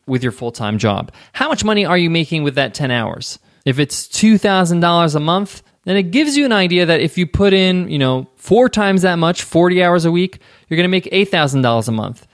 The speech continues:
It's not guaranteed, of course, but it gives you some idea.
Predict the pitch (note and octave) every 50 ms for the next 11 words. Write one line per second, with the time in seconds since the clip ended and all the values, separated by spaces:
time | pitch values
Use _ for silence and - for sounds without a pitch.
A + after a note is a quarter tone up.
0 | _ _ - - D3 - - B3+ A#3 G#3+ - B3+ A#3+ A#3 A#3 A3+ F#3+ - B3+ B3
1 | G3 D#3+ C3 - - - A3+ A#3 E3 B2+ B2 - - - _ _ _ _ - G#3
2 | G#3 G3+ F3 E3 B3 D4+ D4+ D#4+ D#4 D4 - - - G#3+ G#3+ G#3+ F#3+ E3 F3 F3
3 | F3 D#3+ C#3 D3+ D#3 C#3 G#2+ D#2 -